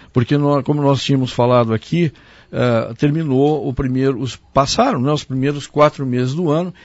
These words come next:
e esse quadrimestre, então, s-, vai originar a primeira das três prestações de contas das finanças e o orçamento da Prefeitura de Maringá. Isso deve acontecer agora,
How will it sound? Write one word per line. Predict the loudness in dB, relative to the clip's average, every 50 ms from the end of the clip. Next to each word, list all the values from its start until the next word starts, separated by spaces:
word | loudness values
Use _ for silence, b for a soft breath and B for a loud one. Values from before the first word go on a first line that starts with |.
| b b b 0
e | 2 4
esse | 4 2 0 -2
quadrimestre, | 2 4 4 4 4 4 2 2 2 4 4 2 2 0 -2 -4
então, | -4 0 2 2 2 2 2
s-, | -2 -6 -8 -8
vai | -4 2 4 4 4 4
originar | 2 -2 -4 -4 -2 -2 -2 0 0 0 -2 -4 B B B B B
a | -4 -4 -2
primeira | -2 -2 -4 -2 -2 0 0 0 0 0 -2
das | -2 -4 -4 -4 -6
três | -2 0 2 2 2 0
prestações | -2 -6 -6 -8 -6 -4 -4 -6 -4 -6 -6 -6 -6
de | -6 -8
contas | -6 -4 -4 -2 -2 -4 -6 -8 -12 B B B B B B B
das | 0 0 0
finanças | 0 -2 -2 -2 0 0 0 -2 -2 -4 -4 -6 -4 -2
e | 0 0
o | 2
orçamento | 2 0 0 -2 -2 -2 0 0 -2 0
da | -2 -2
Prefeitura | 0 0 0 2 2 2 2 0 2 2 4 6 6 4 2 B B B B B B B
de | 2 4
Maringá. | 6 6 6 6 6 6 6 4 4
Isso | 4 2 2 2 0 0
deve | 2 2 2 2
acontecer | 0 -4 -6 -8 -8 -8 -8 -6 -4 0 0
agora, | 0 0 2 6 6 8 8 6 6 2